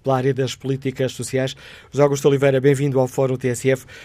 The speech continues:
Como é que a C G T P olha, assim, numa primeira análise, esta proposta do bastonário da Ordem dos Médicos para que deixem de ser necessárias aquelas baixas curtas até, até três dias?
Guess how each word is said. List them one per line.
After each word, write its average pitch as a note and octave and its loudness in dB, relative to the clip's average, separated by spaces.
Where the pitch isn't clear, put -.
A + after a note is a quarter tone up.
Como E3 -2
é F3+ 4
que E3+ 2
a D#3+ 4
C D#3 -2
G C#3 -4
T D3+ 0
P D#3 0
olha, D#3 2
assim, C3+ -4
numa C3+ 0
primeira C3+ 0
análise, B2+ -4
esta B2+ -6
proposta A#2+ -8
do A2+ -10
bastonário B2 -6
da A#2 -6
Ordem A#2 -6
dos A2 -12
Médicos A#2 -10
para C3 -2
que B2 -12
deixem C#3 0
de C3+ -6
ser C#3 -2
necessárias C3 -6
aquelas A#2+ -6
baixas B2 -6
curtas B2+ -6
até, A#2+ -4
até B2 -6
três A#2+ -6
dias? G2+ -10